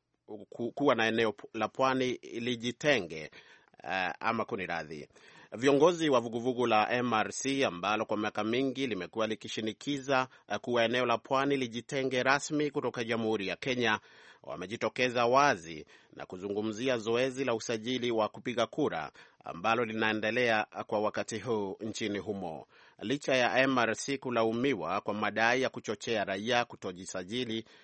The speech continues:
na hata kupiga kura, eh, katika chaguzi za nchi hiyo, sasa viongozi wake wametoa kauli tofauti inayoashiria kuunga mkono zoezi hilo la kitaifa. Mwandishi wetu wa Mombasa, Josephat Kioko,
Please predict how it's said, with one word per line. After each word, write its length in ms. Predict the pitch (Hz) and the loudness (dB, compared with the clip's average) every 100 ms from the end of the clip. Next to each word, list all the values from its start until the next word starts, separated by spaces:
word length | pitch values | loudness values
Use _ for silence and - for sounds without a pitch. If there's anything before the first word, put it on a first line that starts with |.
| _ - | _ -16
na 140 | 78 78 | -8 -2
hata 300 | 98 123 113 | -2 0 -4
kupiga 360 | 98 110 104 | -4 -4 -4
kura, 420 | - 143 98 78 - - _ | -2 -2 -2 -6 -8 -20 _
eh, 80 | 98 | -8
katika 280 | 104 104 104 | -6 -6 -4
chaguzi 440 | 107 104 127 117 | -4 -4 -6 -4
za 140 | 104 | -4
nchi 200 | 90 - | -6 -6
hiyo, 320 | 120 123 92 85 | -4 -2 -2 -4
sasa 400 | 113 117 - 127 | -2 -2 -2 -4
viongozi 440 | 98 87 90 85 | -4 -6 -8 -4
wake 400 | 107 117 123 104 - - - | -2 -2 -2 -4 -8 -18 -12
wametoa 420 | 80 90 117 107 | -10 -8 -2 -2
kauli 420 | - 110 117 127 | -2 -4 -2 -4
tofauti 720 | 117 117 156 143 - 90 82 - _ | -6 -6 -2 -2 -4 -10 -12 -14 _
inayoashiria 840 | 98 107 113 113 - 120 135 127 | -4 0 2 2 0 -2 0 0
kuunga 440 | - 123 123 123 120 | -2 -4 -4 0 -2
mkono 560 | 120 - 143 92 87 82 95 | -4 -4 -4 -2 -8 -8 -10
zoezi 420 | 98 110 113 107 | -4 -2 0 -2
hilo 360 | 104 123 95 87 | -4 -4 -4 -4
la 120 | - | -4
kitaifa. 640 | - 107 95 87 - 82 | -6 -10 -8 -8 -8 -10
Mwandishi 420 | 85 98 110 117 147 | -6 -4 -4 -4 -2
wetu 360 | 151 - 131 | -4 -4 -2
wa 100 | 117 | -2
Mombasa, 640 | 110 110 110 131 - 131 | 0 -2 0 0 0 -2
Josephat 440 | 113 120 - - - | 0 -4 -4 -10 -10
Kioko, 460 | - 135 - 117 | -4 -4 -2 -4